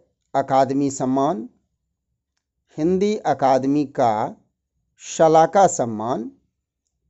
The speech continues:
साहित्य अकादमी की महत्तर सदस्यता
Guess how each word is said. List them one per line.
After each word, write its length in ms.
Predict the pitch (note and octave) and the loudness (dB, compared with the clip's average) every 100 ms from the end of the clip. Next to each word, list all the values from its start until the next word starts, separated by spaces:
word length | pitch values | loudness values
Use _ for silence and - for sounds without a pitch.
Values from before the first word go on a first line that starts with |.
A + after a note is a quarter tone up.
| _ _ _ _ _ - | _ _ _ _ _ -18
साहित्य 840 | - D#3 D#3+ E3 A3+ - A3 G#3 A3 _ _ _ _ _ _ _ _ _ _ C#3 | -2 2 2 2 -4 -6 0 0 0 _ _ _ _ _ _ _ _ _ _ -8
अकादमी 640 | C3+ C3 B2+ C3 C3 B2+ | -2 0 2 0 -2 -2
की 280 | - A#2+ C#3+ G#3+ - _ _ _ _ _ _ _ _ _ - | -6 -6 -6 -6 -12 _ _ _ _ _ _ _ _ _ -10
महत्तर 880 | B2 C3+ C#3 D#3+ D3 _ C#3+ D#3 - - _ _ _ - | -2 0 0 -2 -4 _ 2 2 -2 -10 _ _ _ -8
सदस्यता 960 | - D#3+ C#3+ C#3+ - D3+ B2 B2+ A#2+ | 0 2 4 0 -2 -2 -2 -2 -4